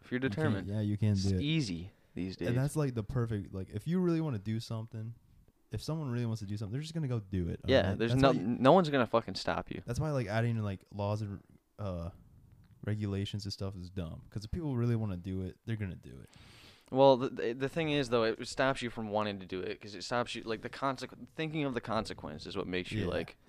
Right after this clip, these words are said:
Speaker 1: not
Speaker 2: Well,
Speaker 1: wanna
Speaker 2: I'm,
Speaker 1: do it.
Speaker 2: I'm talking about more, like, making, like, drinking, like, twenty-one and that kinda, those kind of
Speaker 1: Yeah.
Speaker 2: regulations.
Speaker 1: Yeah, it's true. Uh, uh, the gun laws, like, what, you know, it's just
Speaker 2: Yeah.
Speaker 1: like that.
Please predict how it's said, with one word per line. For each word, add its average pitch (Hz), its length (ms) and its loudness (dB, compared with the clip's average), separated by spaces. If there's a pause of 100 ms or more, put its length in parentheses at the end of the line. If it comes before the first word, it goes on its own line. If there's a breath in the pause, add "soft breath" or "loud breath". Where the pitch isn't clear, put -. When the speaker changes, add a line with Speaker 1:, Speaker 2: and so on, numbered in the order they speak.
(180)
Speaker 1:
not 95 220 -2
Speaker 2:
Well, 123 60 4
Speaker 1:
wanna 123 100 4
Speaker 2:
I'm, 139 80 4
Speaker 1:
do 151 60 0
it. 123 40 0
Speaker 2:
I'm 139 80 2
talking 156 200 2
about 120 140 2
more, 113 200 4
like, 92 320 -4 (380)
making, 104 320 2
like, 90 160 -4 (120)
drinking, 98 340 -4
like, 87 140 -6
twenty-one 90 500 -4
and 85 120 -6
that 85 160 -10
kinda, 80 300 -12
those 101 220 -2
kind 87 180 -4
of 85 80 -4
Speaker 1:
Yeah. 95 180 2
Speaker 2:
regulations. 87 580 -6 (520 soft breath)
Speaker 1:
Yeah, 113 220 8
it's 104 180 0
true. 95 320 -4 (1000 soft breath)
Uh, - 40 -6
uh, 107 360 4
the 98 60 2
gun 98 300 0
laws, 92 380 0
like, 90 260 0 (340 soft breath)
what, 92 320 -4
you 92 100 0
know, 92 60 0
it's 95 120 -8
just 92 320 2
Speaker 2:
Yeah. 87 40 2
Speaker 1:
like 90 160 0
that. 92 260 0